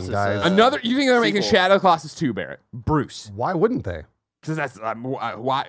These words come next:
Speaker 3: nobody's out there saying, "You know what? I need to make Citizen Kane two right now." All right?
Speaker 1: <laughs> It's
Speaker 3: That
Speaker 1: also,
Speaker 3: game is
Speaker 1: like
Speaker 3: gone beyond mythical levels. You
Speaker 2: But
Speaker 3: can't
Speaker 2: and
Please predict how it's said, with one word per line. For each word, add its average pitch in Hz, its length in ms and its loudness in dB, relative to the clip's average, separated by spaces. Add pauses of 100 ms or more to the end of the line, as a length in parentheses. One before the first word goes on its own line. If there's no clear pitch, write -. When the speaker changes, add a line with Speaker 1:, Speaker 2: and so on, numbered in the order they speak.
Speaker 3:
nobody's 151 320 -2
out 135 220 -2
there 131 140 -2
saying, 127 200 -6
"You 139 80 -2
know 147 80 0
what? 135 80 0
I 160 100 0
need 127 140 -6
to 113 60 -8
make 107 180 -8
Citizen 135 400 -10
Kane 131 260 -8
two 76 200 -12
right 71 180 -14
now." 67 200 -20 (140)
All 95 100 -10
right? 123 240 -4
Speaker 1:
<laughs> - 40 -10 (400)
It's 165 60 0
Speaker 3:
That 190 100 2
Speaker 1:
also, 220 140 0
Speaker 3:
game 202 160 4
is 175 80 2
Speaker 1:
like 160 120 0
Speaker 3:
gone 175 380 4
beyond 147 480 0
mythical 147 460 2
levels. 95 400 -2
You 196 80 4
Speaker 2:
But 214 60 4
Speaker 3:
can't 202 160 2
Speaker 2:
and - 20 4